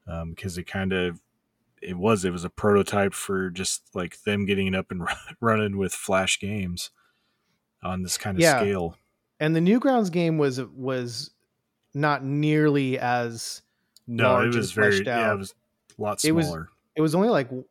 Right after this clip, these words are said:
Speaker 2: it was, uh, I, I remember playing it, and it was, like, there was n-, really not that much to it, right?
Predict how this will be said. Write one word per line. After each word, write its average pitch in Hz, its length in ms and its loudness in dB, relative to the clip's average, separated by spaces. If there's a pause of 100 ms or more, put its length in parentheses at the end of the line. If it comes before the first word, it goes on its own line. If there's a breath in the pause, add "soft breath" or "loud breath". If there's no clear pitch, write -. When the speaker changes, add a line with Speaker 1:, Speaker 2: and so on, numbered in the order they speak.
Speaker 2:
it 147 60 -2
was, 135 320 0
uh, 120 480 -2 (720)
I, 131 120 -4
I 143 200 -2
remember 185 460 4
playing 202 340 2
it, 135 160 0
and 131 100 -2
it 143 40 4
was, 143 120 2
like, 131 160 -2
there 151 120 2
was 131 200 0
n-, 147 180 -2
really 196 240 4
not 139 220 0
that 110 140 -2
much 107 240 -6
to 160 240 0
it, 92 200 -8 (120)
right? 113 320 -4